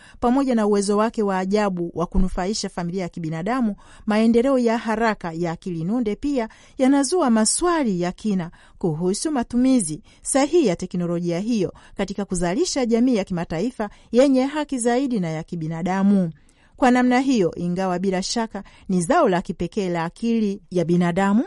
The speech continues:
akili nunde ni zaidi ya yote chombo, kama alivyokuwa ameeleza Papa Francisco hotuba yake kwenye kikao cha nchi saba zenye maendeleo makubwa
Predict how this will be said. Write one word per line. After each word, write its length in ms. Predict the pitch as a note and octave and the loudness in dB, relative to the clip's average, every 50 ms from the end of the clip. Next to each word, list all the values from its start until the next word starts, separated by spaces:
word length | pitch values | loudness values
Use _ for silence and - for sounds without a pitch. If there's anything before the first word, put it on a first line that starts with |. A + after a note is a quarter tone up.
| - | -2
akili 460 | - - C4 - - G4 G4 F4+ E4+ D#4 | 0 0 0 2 4 2 4 4 4 4
nunde 320 | D#4 E4 E4 C4+ C4 B3+ | 2 2 4 4 4 6
ni 180 | B3+ B3+ B3 A#3 | 6 4 4 4
zaidi 380 | G#3 A#3+ A#3+ C4 B3 A#3+ B3 | 4 2 2 2 2 2 2
ya 100 | A3+ G#3+ | 4 4
yote 480 | G#3 A3+ B3 B3 B3+ B3 - A3 G3 G3 | 4 6 6 6 4 4 0 -2 -4 -4
chombo, 580 | - - - B3 A3 G#3+ G#3 F#3+ E3+ E3 D#3+ - | -2 0 2 2 4 4 2 0 -2 -6 -8 -8
kama 240 | - A3+ G#3+ G3 F#3 | -6 -4 -2 -2 -2
alivyokuwa 460 | F#3 F#3+ E3 E3 F3+ - - F4 D#4+ | -2 -2 -2 -4 -4 -2 0 0 2
ameeleza 600 | C4+ A#3+ A3 G3+ G3 G3 G#3 E4 G4 F4 B3+ A3 | 2 2 2 2 2 2 0 0 0 0 0 0
Papa 240 | - G#3+ G3+ G#3+ G#3 | 0 0 -2 -2 -2
Francisco 580 | - A3 G#3 A3 G#3+ - F4+ F#4+ - - B3+ F3+ | -2 0 -2 0 0 0 0 0 0 -2 -2 -2
hotuba 380 | D#3+ F3+ - - F#3 F3+ F3 | -2 -2 -4 -4 -4 -2 0
yake 420 | F3+ G#3+ D#4 F4 - - C#4+ C4+ - - - _ - | 2 0 0 0 -2 -6 -6 -6 -6 -10 -18 _ 0
kwenye 240 | - C4+ D#4 D#4+ | 2 2 2 2
kikao 440 | - E4+ D#4 - - F4 E4 D#4 C#4+ | 0 -2 -2 -2 -2 -2 -2 -2 -2
cha 280 | - - C#4 B3 A#3+ - - - | -2 -2 -2 -2 -2 -4 -2 0
nchi 460 | G#3 B3+ D4+ F4 F#4 F4 - C#4 C4+ | 2 2 2 0 -2 -4 -4 -2 -2
saba 380 | - - D#4+ D4+ C#4 B3 B3+ A3+ | -2 0 0 0 2 2 0 2
zenye 220 | G#3+ A#3+ A#3+ A#3 | 2 2 4 4
maendeleo 480 | A#3 A#3 A#3 A#3 A#3+ A#3 B3+ C#4 B3+ A3 | 4 4 4 4 4 4 4 4 2 2
makubwa 640 | F#3+ E3+ E3 - - - G3+ G3 F3+ F3 D#3+ D#3 | 2 0 -2 -4 -6 -6 -4 -2 -2 -2 -2 -4